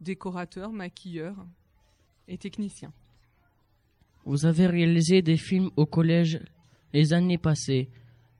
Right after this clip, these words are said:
Speaker 2: notamment Le Grimoire et J'ai été harcelé, deux films dans le, lequel vous avez joué.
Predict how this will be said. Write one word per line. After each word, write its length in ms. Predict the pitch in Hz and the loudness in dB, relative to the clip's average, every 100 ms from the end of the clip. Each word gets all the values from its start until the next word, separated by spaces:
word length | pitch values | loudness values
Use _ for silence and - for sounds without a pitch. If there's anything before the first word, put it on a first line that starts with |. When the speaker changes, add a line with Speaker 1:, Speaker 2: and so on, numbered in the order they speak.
| _ _ _ - | _ _ _ 2
Speaker 2:
notamment 680 | 175 175 180 175 185 202 - | 2 4 2 4 4 2 -2
Le 200 | - 156 | 0 2
Grimoire 760 | 156 147 175 170 160 165 185 - - - _ _ _ - | 2 2 2 4 4 2 0 -6 -16 -20 _ _ _ 2
et 180 | 175 175 | 4 6
J'ai 300 | 156 170 180 | 6 6 6
été 180 | 180 | 6
harcelé, 640 | 190 185 - 170 147 143 139 - _ _ - | 4 2 0 0 2 0 -4 -16 _ _ -2
deux 220 | 143 175 | 4 4
films 440 | 175 - 190 196 | 2 0 2 2
dans 140 | 156 156 | 2 2
le, 380 | 147 147 156 156 - - | 2 2 2 0 -6 -4
lequel 540 | 151 160 196 190 196 - | 0 2 2 2 2 -2
vous 240 | 147 147 | -4 0
avez 420 | 156 151 165 175 - _ _ - | 0 2 2 0 -2 _ _ -2
joué. 440 | 147 160 156 147 | 4 4 4 0